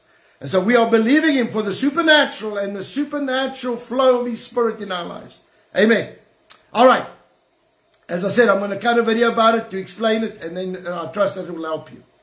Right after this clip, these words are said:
All right. So right now, I wanna say that we are leaving, okay, this afternoon. We are on our way, um, to Jeffreys Bay.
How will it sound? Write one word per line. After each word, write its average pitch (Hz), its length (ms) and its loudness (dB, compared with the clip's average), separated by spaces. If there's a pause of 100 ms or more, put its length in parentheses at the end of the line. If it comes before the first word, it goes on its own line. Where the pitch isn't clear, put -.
(440)
All 147 100 -4
right. 165 260 -4
So 190 160 0
right 294 360 4
now, 254 360 4 (640)
I 185 120 -2
wanna 247 240 2
say 254 240 4
that 233 300 -2 (200)
we 277 400 2
are 214 380 -2 (160)
leaving, 277 580 0 (260)
okay, 214 380 0
this 214 180 -4
afternoon. 262 680 0 (260)
We 180 140 0
are 214 120 2
on 247 200 0
our 254 140 2
way, 247 420 0
um, 190 500 -2
to 208 400 -4
Jeffreys 226 500 -2
Bay. 247 400 2